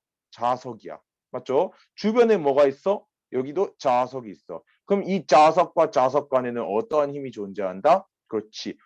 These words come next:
자기력이라는 힘이 존재하게 된다라고 이야기하겠죠. 맞죠?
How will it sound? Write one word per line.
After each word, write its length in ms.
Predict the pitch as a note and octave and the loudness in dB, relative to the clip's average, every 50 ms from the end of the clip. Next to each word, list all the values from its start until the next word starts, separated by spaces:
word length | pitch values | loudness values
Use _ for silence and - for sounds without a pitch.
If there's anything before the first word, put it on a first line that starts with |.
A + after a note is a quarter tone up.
| _ _ - | _ _ -2
자기력이라는 1800 | - C#3 C3 C3+ C3+ C#3+ C#3 C#3 E3 E3 D#3+ D#3 B2 G#2 G#2 G2+ G#2 A2 G#2+ A2 A#2 A2 A2 G#2 G#2 G#2 G#2 A2+ C#3 D#3+ E3+ F3 F3 F3 F3 F3 | 2 4 6 6 6 4 4 0 -6 -6 -6 -6 -2 -2 0 0 0 -2 -2 -4 -2 0 0 0 0 -2 -2 -4 -2 -2 0 -2 -2 -2 -4 -8
힘이 460 | - - - A3 A#3+ A#3+ B3+ B3 A#3+ | -12 -14 -16 -16 -12 -10 -8 -8 -6
존재하게 640 | G3 G3 E3+ D3 C3+ B2+ B2+ C3+ B2+ B2 B2 A#2+ A2 - | -4 -2 -2 -2 -2 -2 0 0 0 0 0 -4 -6 -8
된다라고 720 | G#2+ F#2+ F#2 F2+ D#2+ F#2+ F#2 G2 G2 G2 G2 F#2 D#2+ E2+ | -10 -14 -12 -10 -6 -2 0 2 2 2 0 -2 -6 -10
이야기하겠죠. 580 | E2 F2+ F#2+ F#2 F#2+ G2+ G#2+ G#2+ G2+ - - D#2+ | -10 -10 -10 -10 -8 -8 -8 -10 -10 -12 -10 -4
맞죠? 320 | - D3 D3 - F#2 - | -4 -4 -2 -2 -6 -8